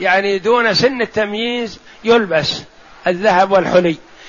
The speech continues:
وبعد سن التمييز، والتمييز يتفاوت من ست، سبع سنوات، يمنع من لبس الذهب، ولعل المنع أولى في سائر أحواله،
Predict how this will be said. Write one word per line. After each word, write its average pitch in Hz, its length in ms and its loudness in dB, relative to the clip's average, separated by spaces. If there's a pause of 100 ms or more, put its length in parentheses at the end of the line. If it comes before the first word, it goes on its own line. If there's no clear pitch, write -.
(220)
وبعد 220 460 2
سن 247 340 -2
التمييز، 208 640 -4
والتمييز 208 680 -2
يتفاوت 196 640 4 (920)
من 202 160 -2
ست، 220 260 0 (200)
سبع 202 460 2 (420)
سنوات، 180 560 2 (340)
يمنع 196 520 0 (140)
من 190 380 -6 (100)
لبس 208 400 -4 (280)
الذهب، 160 440 0 (920)
ولعل 220 500 2
المنع 214 520 0 (360)
أولى 220 760 2 (120)
في 208 160 -4
سائر 214 480 0
أحواله، 202 600 2